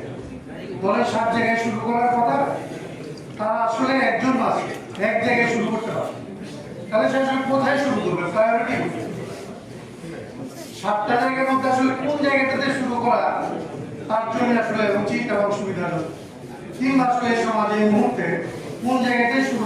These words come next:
করাটাকে আসলে গুরুত্বপূর্ণ মনে হয়? রাজনীতিবিদদেরকে এই সিদ্ধান্ত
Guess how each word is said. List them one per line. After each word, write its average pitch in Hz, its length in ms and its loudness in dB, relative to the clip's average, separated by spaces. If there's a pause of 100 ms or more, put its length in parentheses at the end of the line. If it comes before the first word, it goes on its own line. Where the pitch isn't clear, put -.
করাটাকে 214 360 2 (100)
আসলে 240 200 2 (400)
গুরুত্বপূর্ণ 214 560 2
মনে 160 60 2
হয়? - 180 -4 (1400)
রাজনীতিবিদদেরকে 233 760 2
এই 220 120 4
সিদ্ধান্ত 190 320 0